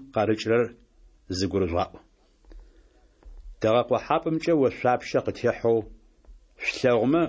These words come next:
ощ къешыщт занкӏэу шъоӏо, арэущтэуи мэхъу. Ариӏуагъ Иисус цӏыф гупышхом. Къыблэ лъэныкъом къикӏэ жьыбгъэри къепщэ хъумэ,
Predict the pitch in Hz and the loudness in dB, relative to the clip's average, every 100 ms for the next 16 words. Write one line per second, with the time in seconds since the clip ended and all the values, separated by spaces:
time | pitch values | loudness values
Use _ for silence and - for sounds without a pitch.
0 | - 98 117 - - 107 104 - 147 - | -2 2 2 2 -2 -2 -2 -2 -4 -2
1 | 98 104 104 110 - 117 151 165 - 101 | -2 0 0 -4 0 0 2 -2 -2 -2
2 | 101 98 95 110 110 104 87 - 80 - | 0 0 -2 0 0 0 -2 -4 -10 -10
3 | _ _ 90 90 - 110 110 - 104 - | _ _ -4 -2 0 0 0 -2 -8 -6
4 | - - 95 90 - 85 - _ - - | -8 -10 -12 -10 -6 -8 -8 _ -20 -20
5 | - - - - - 117 139 135 156 175 | -20 -20 -20 -20 -4 0 0 2 2 2
6 | 170 196 - 165 165 165 113 139 135 170 | 0 -2 0 0 2 2 2 -2 2 2
7 | 175 175 160 - - 156 139 151 | 2 0 0 0 0 0 0 0